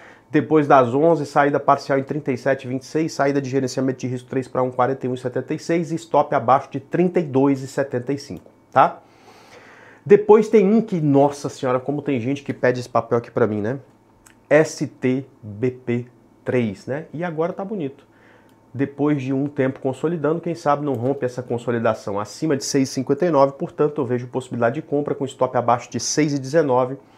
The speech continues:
saída parcial em seis e noventa e nove e saída de gerenciamento de risco três pra um,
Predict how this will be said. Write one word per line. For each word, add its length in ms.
saída 420
parcial 720
em 160
seis 380
e 40
noventa 320
e 60
nove 380
e 120
saída 340
de 80
gerenciamento 520
de 60
risco 280
três 240
pra 180
um, 200